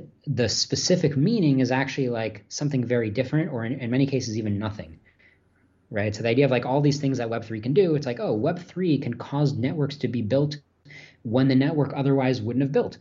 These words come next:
And then you drill down and it's like, "Well, why wouldn't the network otherwise have been built?" It's like, "Oh, because nobody would have invested money 'cause it's a horrible, horrible investment," <laughs> right? Like, that's the reason.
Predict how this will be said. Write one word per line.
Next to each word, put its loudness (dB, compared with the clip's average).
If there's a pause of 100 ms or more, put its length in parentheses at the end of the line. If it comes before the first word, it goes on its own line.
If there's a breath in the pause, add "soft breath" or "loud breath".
(240 soft breath)
And 0
then 6
you 6
drill 0
down 0
and 0
it's -6
like, -4
"Well, 0
why -2
wouldn't -2
the -4
network -2
otherwise 2
have 0
been 2
built?" 2 (320 loud breath)
It's -10
like, -4
"Oh, 4
because 0
nobody 2
would 0
have 0
invested -2
money 0
'cause -2
it's -6
a -2 (160)
horrible, 2
horrible 2
investment," -2 (140)
<laughs> -20
right? 0
Like, 0
that's 0
the -4
reason. -6